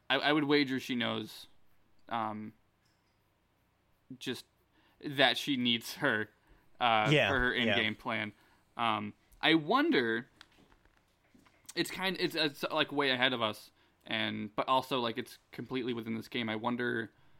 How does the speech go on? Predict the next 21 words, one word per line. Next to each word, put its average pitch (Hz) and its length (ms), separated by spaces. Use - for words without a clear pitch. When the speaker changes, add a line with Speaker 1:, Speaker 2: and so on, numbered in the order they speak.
Speaker 1:
how - 160
much 131 240
of 117 80
what 123 140
happens 127 460
with 135 160
Riku 143 480
is 117 240
in 120 240
her 110 640
plans. - 720
Speaker 2:
I 185 120
would 196 140
imagine, 151 480
like, 123 160
a 110 60
lot 117 640
of 113 220
it, 101 280
given 110 400
that, 101 300